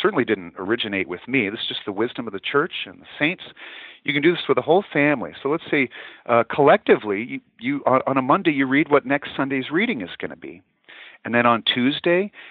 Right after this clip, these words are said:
you, uh, you can do this with kids very easily. You, you meditate on that. You say, "All right, imagine yourself in that reading." Let's say that the next Sunday's reading is on the Transfiguration. Well, imagine you're along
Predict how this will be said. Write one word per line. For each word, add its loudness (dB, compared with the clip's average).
you, 4
uh, 8
you -4
can -2
do -2
this -2
with -2
kids -6
very 0
easily. -10
You, -6
you -4
meditate 0
on -8
that. -10
You -16
say, -2
"All 0
right, 0
imagine -2
yourself 0
in 0
that 4
reading." -6
Let's -4
say 4
that 6
the -4
next -4
Sunday's -2
reading -4
is -12
on -8
the -10
Transfiguration. -6
Well, -10
imagine -2
you're 2
along 4